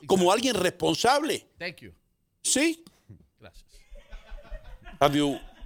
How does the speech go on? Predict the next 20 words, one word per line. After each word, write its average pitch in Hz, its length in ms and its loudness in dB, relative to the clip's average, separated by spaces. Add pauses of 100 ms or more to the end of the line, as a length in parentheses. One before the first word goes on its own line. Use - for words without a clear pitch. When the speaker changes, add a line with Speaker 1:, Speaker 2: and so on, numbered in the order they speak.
(140)
Speaker 1:
ever 160 200 2
picked 170 220 -2
up 180 140 0
anybody 196 340 -2
at 302 60 -4
one 320 140 -2
of 320 40 -4
these 330 120 -4
seminars? 349 480 -4 (1160)
Speaker 2:
There's 247 260 -10
a 294 80 -6
couple 294 360 -10
nice, 240 340 -14
there's - 260 -20
a - 20 -20
couple - 140 -12
Speaker 1:
Would 160 180 -2
you 160 120 0
Speaker 2:
nice 143 80 0
Speaker 1:
recommend, 226 760 0